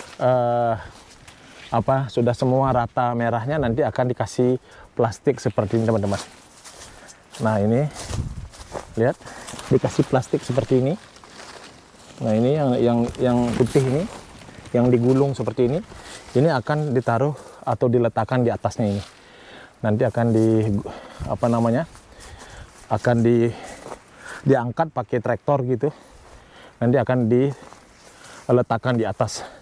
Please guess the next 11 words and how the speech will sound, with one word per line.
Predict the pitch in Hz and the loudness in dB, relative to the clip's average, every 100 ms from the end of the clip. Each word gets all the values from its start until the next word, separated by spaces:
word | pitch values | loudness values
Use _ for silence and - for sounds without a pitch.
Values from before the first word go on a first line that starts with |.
| - | 0
Jadi, | 107 139 - - - - - - - - - - | 4 4 0 -14 -20 -20 -20 -20 -20 -18 -12 0
kiri | 127 120 135 196 - - - - - - | 2 4 2 0 -4 -20 -20 -20 -20 -2
dan | 120 117 | 2 2
kanan | 113 107 107 101 92 - - - | 2 -2 0 -4 -6 -14 -16 0
begitu. | 110 101 101 - - - - - - - - - - | 2 2 0 -4 -18 -20 -20 -20 -20 -20 -20 -12 -2
Dan | 117 123 | 2 2
akan | 110 - 117 120 - - | 0 0 0 0 -4 -2
di | 117 | 0
sini | - 120 127 180 - - - 120 | 4 4 4 0 -4 -20 -4 -2
plastiknya | 113 - 123 120 | 0 0 0 2
ini, | 117 | 0